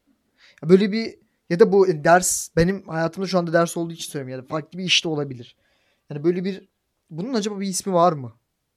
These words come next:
Yani ders çalışmadığım zamanlarda, "Acaba ders mi çalışalım?" falan gibi, gibi, gibi, gibi oluyorum arkadaşlar. Yaz geliyor. Ama yaz da geliyor mu hani? Onu da kararlaştıramıyoruz yani.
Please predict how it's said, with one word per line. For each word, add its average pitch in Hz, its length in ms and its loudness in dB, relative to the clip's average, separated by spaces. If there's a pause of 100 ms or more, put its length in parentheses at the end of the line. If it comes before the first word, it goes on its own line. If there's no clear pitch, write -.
(160)
Yani 123 140 -16 (320)
ders 190 140 2
çalışmadığım 233 260 -2
zamanlarda, 196 680 2 (580)
"Acaba 190 220 -4
ders 185 160 6
mi 151 60 -12
çalışalım?" 135 300 -10 (560)
falan 180 300 0
gibi, 175 320 2 (140)
gibi, 165 240 -4
gibi, 160 240 -4
gibi 180 360 -4 (180)
oluyorum 160 600 0
arkadaşlar. 139 480 -8
Yaz 208 260 -2
geliyor. 143 400 -8 (560)
Ama 185 180 0
yaz 180 240 4
da 196 60 0
geliyor 160 440 2
mu 135 180 -6
hani? 131 320 -10 (640)
Onu 147 260 -2
da 160 240 4 (280)
kararlaştıramıyoruz 139 1000 -2
yani. 127 360 -8